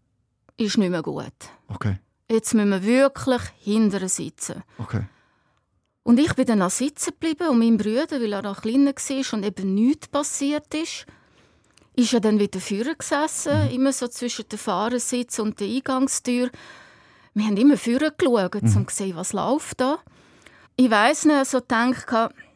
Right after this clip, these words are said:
Speaker 1: soll ich ihn jetzt zurückrufen oder nicht? Da dachte ich, wenn du ihn zurückrufst, dann haben wir wieder Streit.
Speaker 2: Mhm. Du und dein Bruder. Ist
Speaker 1: Genau,
Speaker 2: das genau,
Speaker 1: weil
Speaker 2: ja.
Speaker 1: wir haben in diesem Zeitraum haben wir noch viel gestritten.
Speaker 2: Ja.
Speaker 1: Und in dem Moment muss dann irgendwie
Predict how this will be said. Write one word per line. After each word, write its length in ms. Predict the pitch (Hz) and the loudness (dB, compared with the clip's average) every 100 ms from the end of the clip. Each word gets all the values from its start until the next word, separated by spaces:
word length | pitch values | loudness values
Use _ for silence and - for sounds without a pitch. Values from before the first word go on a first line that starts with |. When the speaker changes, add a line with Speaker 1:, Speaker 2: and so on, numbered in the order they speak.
| _ _ _ _ - | _ _ _ _ -2
Speaker 1:
soll 200 | 220 226 | 0 2
ich 60 | |
ihn 60 | 214 | 2
jetzt 260 | 202 - - | 0 -4 -2
zurückrufen 720 | 247 277 247 254 247 - 220 | 0 0 0 0 0 0 -2
oder 180 | 185 190 | 0 -4
nicht? 380 | 196 233 330 294 | -4 -4 -6 -6
Da 120 | 214 - | -8 -6
dachte 480 | 190 190 - - | -6 -6 -8 -4
ich, 60 | 214 | 0
wenn 320 | 226 202 202 | 2 2 0
du 60 | 202 | -2
ihn 60 | |
zurückrufst, 800 | - 208 247 - 226 226 226 - - - - - - - 196 | -2 -2 -2 -2 0 0 -4 -12 -16 -20 -20 -20 -20 -16 -8
dann 80 | |
haben 100 | 196 | -4
wir 100 | 220 254 | -2 -2
wieder 200 | 269 311 | -2 -6
Streit. 640 | - 311 262 - - - - - | -4 -2 -2 -2 -14 -20 -8 0
Speaker 2:
Mhm. 260 | 117 127 - - | 2 2 -2 2
Du 100 | 151 | 4
und 100 | 139 | 4
dein 120 | 120 | 2
Bruder. 340 | 110 117 110 | 2 0 0
Ist 160 | 92 - | -4 2
Speaker 1:
Genau, 380 | 247 226 165 165 | 4 4 2 2
Speaker 2:
das 0 | |
genau, 100 | 208 | 2
Speaker 1:
weil 80 | 233 | 4
Speaker 2:
ja. 60 | 262 | 4
Speaker 1:
wir 140 | 262 | 4
haben 200 | 254 240 | 4 2
in 80 | 233 | 0
diesem 260 | 214 208 220 | 0 0 0
Zeitraum 560 | - 226 - 214 214 | 0 -2 -2 2 4
haben 160 | 190 208 | 4 0
wir 80 | 190 | -2
noch 120 | 185 | -4
viel 240 | 180 156 | -6 -10
gestritten. 560 | - - - 208 - 180 | -10 -12 -12 -14 -2 0
Speaker 2:
Ja. 80 | - - - - _ _ _ _ _ _ _ _ - | 0 -6 -20 -20 _ _ _ _ _ _ _ _ 0
Speaker 1:
Und 180 | 240 233 | 0 0
in 60 | |
dem 200 | 220 208 | -2 2
Moment 640 | 262 277 233 285 311 - - | 4 4 4 4 2 -2 -4
muss 420 | 254 254 247 - | 2 2 2 -4
dann 160 | 233 226 | -2 -2
irgendwie 800 | 240 277 269 233 214 240 247 | 0 -2 0 -2 0 0 0